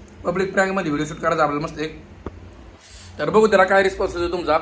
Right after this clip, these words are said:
तर, अं, एका भाईने कमेंट मारलेली खतरनाक की, अं, पब्लिकमध्ये जाऊन डान्स करून दाख. <laughs> तर आपण चॅलेंज ॲक्सेप्ट करतोय, तर तसेच चॅलेंज मस्तपैकी आम्हाला देत जा, जेणेकरून मी जे आहे ना मस्तपैकी चॅलेंज ॲक्सेप्ट करून व्हिडिओ बनवत जाईन.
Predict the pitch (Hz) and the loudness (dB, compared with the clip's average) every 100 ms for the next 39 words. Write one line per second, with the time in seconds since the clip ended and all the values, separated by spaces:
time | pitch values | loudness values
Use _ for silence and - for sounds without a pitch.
0 | - - - - 165 165 165 180 185 160 | -2 -10 -12 -8 -2 2 4 4 4 2
1 | 165 175 202 208 208 202 202 208 185 165 | 0 0 0 0 2 4 4 0 -2 -2
2 | 170 175 185 - 185 185 - - - - | -2 -2 -4 -4 -6 -6 -8 -18 -20 -20
3 | - 156 160 156 156 151 151 196 196 196 | -6 0 4 4 4 2 0 -2 0 0
4 | 208 170 175 175 175 175 180 - 175 175 | 0 0 -2 -2 -2 0 0 -2 -4 -2
5 | - - - - - - 240 214 180 - | -2 -6 -20 -20 -8 0 0 2 -2 -4
6 | - - 185 175 185 196 214 196 208 208 | -18 -8 0 0 0 -2 4 4 4 0
7 | 202 202 202 190 185 190 180 - - - | -2 -2 -4 -4 -4 -4 -6 -12 -20 -10
8 | 175 - 214 214 214 208 208 208 214 202 | -8 -2 0 0 2 4 4 0 -2 -2
9 | 175 170 175 175 175 175 180 190 - - | -2 -2 -2 0 -2 0 -2 -2 -6 -16
10 | - - - - - - - 143 143 180 | -18 -18 -18 -20 -20 -20 -20 -12 -6 -4
11 | 185 185 185 185 170 160 170 - 170 - | -4 -4 -4 -4 -2 -2 -6 -12 -16 -12
12 | 143 139 151 143 - - - - 127 123 | -10 -8 -8 -10 -16 -18 -18 -16 -12 -4
13 | 165 170 175 175 135 147 139 151 156 151 | 0 0 -2 -4 -6 -4 -4 -4 -4 -4
14 | 160 | -6